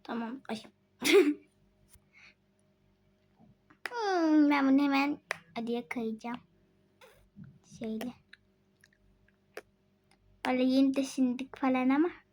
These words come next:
çok güzel şeyler var evimizde. Evet canım. Bunu da ben açacağım.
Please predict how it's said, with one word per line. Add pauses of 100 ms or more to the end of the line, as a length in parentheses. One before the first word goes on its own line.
(300)
çok
güzel
şeyler
var
evimizde. (1040)
Evet
canım. (1400)
Bunu
da
ben
açacağım.